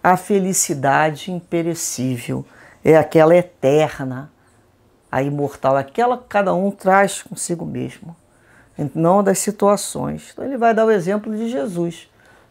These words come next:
que Jesus, mesmo sendo colocado ali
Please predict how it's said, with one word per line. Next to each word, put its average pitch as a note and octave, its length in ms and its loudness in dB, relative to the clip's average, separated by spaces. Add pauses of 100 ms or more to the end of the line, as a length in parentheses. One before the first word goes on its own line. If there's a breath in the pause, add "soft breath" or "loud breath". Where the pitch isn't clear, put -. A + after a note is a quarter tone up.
que A#3 160 -2
Jesus, F#3 500 2
mesmo A#3 340 2
sendo G#3 280 0
colocado D#3+ 760 2
ali C#3 340 -2